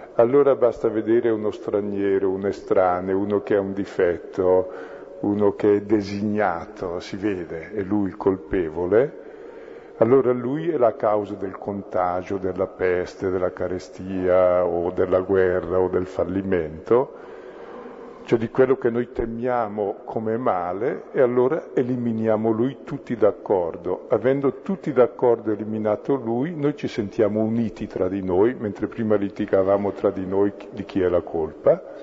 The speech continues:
rappacificati, puri, perché il male è stato eliminato. Questo è il principio dell'esecuzione del capro espiatorio,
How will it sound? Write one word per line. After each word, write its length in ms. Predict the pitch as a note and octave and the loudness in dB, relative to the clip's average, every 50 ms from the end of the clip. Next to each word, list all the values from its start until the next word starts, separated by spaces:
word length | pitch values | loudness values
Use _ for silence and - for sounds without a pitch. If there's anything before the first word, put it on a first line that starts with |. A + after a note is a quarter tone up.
| - - - - - - - - - - - - - | -16 -18 -18 -18 -18 -18 -18 -18 -18 -18 -18 -10 -2
rappacificati, 1200 | - - - - - A#2+ G#2 - - A2 - - A#2 - - A#2+ G2+ F#2 F2 F2 - - B2+ C#3 - - - | 2 2 2 4 2 0 -2 -2 -6 -10 -10 -10 -12 -2 2 2 4 4 2 0 -4 -6 -8 -10 -10 -12 -10
puri, 320 | - A#2+ A2+ A2+ A#2+ D3+ | -8 -4 -4 -2 -2 -4
perché 320 | - - C#3+ - - - | -4 -2 -4 -2 -2 -2
il 100 | C#3 A2+ | -2 -2
male 340 | G#2+ A2 G#2+ G2 G#2 A2 A2+ | 0 0 0 2 2 2 0
è 40 | G#2+ | -2
stato 380 | - - - G2 F#2 - G#2 F#2+ | -2 -2 -2 -2 0 0 -2 -4
eliminato. 1040 | F2 F#2+ F#2 F#2 F2+ F2+ E2 D#2+ D2+ - - - - - E2+ - - - - - - - - - - - - - - - - - - - - - - - - - - - - - - _ _ _ _ _ _ _ - - - - A3 - | -2 -4 -6 -6 -6 -6 -4 -4 -4 -4 -6 -10 -12 -12 -12 -12 -12 -14 -18 -20 -20 -20 -20 -20 -20 -20 -20 -20 -20 -20 -20 -20 -20 -20 -20 -20 -20 -20 -20 -20 -20 -20 -20 -20 -20 _ _ _ _ _ _ _ -20 -18 -10 -8 -8 0
Questo 380 | - - B2 A#2 - - B2 A2 | 4 4 4 4 4 4 2 4
è 20 | |
il 100 | G#2+ G#2+ | 4 2
principio 640 | - - - C3 A#2+ - - - B2 A#2 - C#3 | -2 -4 -4 -4 -4 -4 -6 -8 -10 -4 -2 0
dell'esecuzione 1300 | A#2 G#2+ A2 G#2 G#2+ G2+ G#2+ A2 - - B2 A2+ - - - C#3+ B2+ A2 G2 G2 G2 G#2+ A#2 B2 A#2 - - G2+ | 2 2 2 2 2 0 0 -2 -4 -4 -8 -8 -8 -6 0 4 4 4 4 2 2 2 2 2 2 -2 -4 -6
del 200 | - G#2+ G#2+ G#2 | -4 -4 -4 -2
capro 360 | - - A2+ G#2+ - - A2+ G#2 | 2 4 4 4 4 2 -2 -2
espiatorio, 1080 | F#2+ - - - G#2+ G2 F#2+ - A#2 G#2+ F#2+ E2 E2 E2 F2 F#2 G#2 B2 C#3+ D3 | -2 -4 -4 -2 -2 -2 0 2 2 2 2 0 -2 -4 -4 0 2 2 2 2